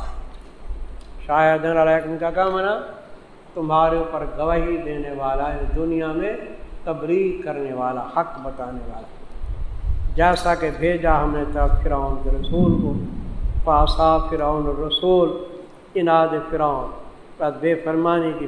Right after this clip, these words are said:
فرعون نے رسول کی، پس پکڑا ہم نے اس کو پکڑنا سخت۔ یہ اس کا انجام ہے اناد کا۔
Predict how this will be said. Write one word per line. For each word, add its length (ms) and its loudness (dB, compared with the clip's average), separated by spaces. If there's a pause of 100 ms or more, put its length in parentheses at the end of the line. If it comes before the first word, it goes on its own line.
(100)
فرعون 480 0
نے 120 -4
رسول 500 0
کی، 400 2 (360)
پس 380 -2
پکڑا 720 6
ہم 300 -2
نے 140 -2
اس 300 -2 (140)
کو 100 -6
پکڑنا 720 -8
سخت۔ 600 0 (640)
یہ 60 2
اس 220 2
کا 160 4
انجام 600 4
ہے 80 -2
اناد 500 -6
کا۔ 80 -12